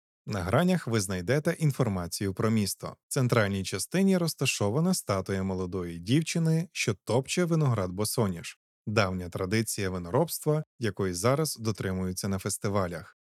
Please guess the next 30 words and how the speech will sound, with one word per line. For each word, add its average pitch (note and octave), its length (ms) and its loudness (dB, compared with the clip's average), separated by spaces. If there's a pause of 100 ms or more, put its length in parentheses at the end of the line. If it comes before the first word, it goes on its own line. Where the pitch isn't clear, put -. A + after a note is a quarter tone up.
Продовжуючи F3 680 2
прогулянку A2+ 680 0
по A2 120 0
вулиці F#2+ 460 -4
Миру, F3 400 2 (200)
спершу E3 500 0
бачимо D3+ 500 0
реформаторську G#2 800 -2
церкву E3+ 440 0
дев'ятнадцятого A2 720 0
століття, C3 640 -4 (200)
а G2+ 120 -2
потім E3+ 420 2
виходимо G#2+ 520 2
до G#2 240 0
однієї G#2 480 0
з F2 80 -6
найвагоміших G2+ 840 0
середньовічних A2+ 840 -2
пам'яток G#2 480 0
Закарпаття. B2+ 840 -2 (120)
На A#2+ 140 4
вулиці G#2+ 460 0
Миру, F#2+ 280 0
два D3+ 380 0 (100)
знаходиться C#3 800 0
римо-католицький A#2 880 0
храм G2 320 -2
міста F2 340 -6
Виноградів. F#2 680 -2